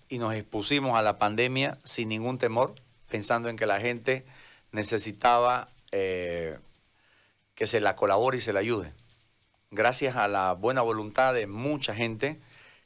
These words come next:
que pensó y se apropió además de, de su territorio, hemos concretado un modelo de inclusión ciudadana voluntaria para que la circunscripción esté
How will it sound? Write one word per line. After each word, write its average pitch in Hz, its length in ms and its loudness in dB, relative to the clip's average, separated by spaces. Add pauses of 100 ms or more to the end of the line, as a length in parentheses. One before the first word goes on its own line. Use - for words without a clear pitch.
(100)
que 113 120 -2
pensó 110 480 0
y 156 60 -2
se 156 100 0
apropió 123 500 2
además 127 440 2
de, 95 680 -2 (680)
de 104 160 0
su 151 160 0
territorio, 135 680 2 (640)
hemos 123 500 2
concretado 120 800 2
un 123 120 -2
modelo 131 540 2 (340)
de 113 180 -2
inclusión 110 540 2
ciudadana 131 640 2 (800)
voluntaria 123 760 2 (920)
para 107 240 2
que 104 440 0
la 101 140 0
circunscripción 110 680 0
esté 123 560 0